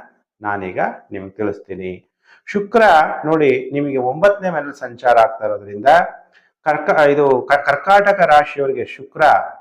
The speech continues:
ನಾಲ್ಕನೇ ಮನೆ ಅಧಿಪತಿ, ಲಾಭಾಧಿಪತಿ ಭಾಗ್ಯಸ್ಥಾನದಲ್ಲಿ ತಂದೆಯಿಂದ ನಿಮಗೆ ಲಾಭ,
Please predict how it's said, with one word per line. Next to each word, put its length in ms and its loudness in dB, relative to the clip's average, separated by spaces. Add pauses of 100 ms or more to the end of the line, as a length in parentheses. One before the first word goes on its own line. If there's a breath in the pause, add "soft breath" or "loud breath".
(140)
ನಾಲ್ಕನೇ 560 0
ಮನೆ 220 -4
ಅಧಿಪತಿ, 760 -6 (300)
ಲಾಭಾಧಿಪತಿ 1160 4
ಭಾಗ್ಯಸ್ಥಾನದಲ್ಲಿ 920 0
ತಂದೆಯಿಂದ 640 -4
ನಿಮಗೆ 580 -2
ಲಾಭ, 580 2